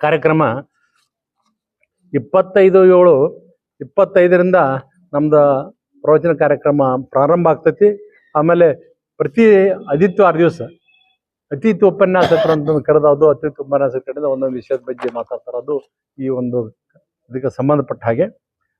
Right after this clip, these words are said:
ಆ, ಈ ಒಂದು ಕಾರ್ಯಕ್ರಮಕ್ಕೆ, ಹಾ, ಆ,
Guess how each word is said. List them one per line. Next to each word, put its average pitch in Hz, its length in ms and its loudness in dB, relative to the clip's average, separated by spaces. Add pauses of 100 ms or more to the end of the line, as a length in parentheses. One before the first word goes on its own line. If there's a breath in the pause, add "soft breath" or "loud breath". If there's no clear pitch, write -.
(160)
ಆ, 147 140 -6
ಈ 170 200 0
ಒಂದು 175 220 2
ಕಾರ್ಯಕ್ರಮಕ್ಕೆ, 160 600 0 (680)
ಹಾ, 139 60 -6 (520)
ಆ, 175 120 -16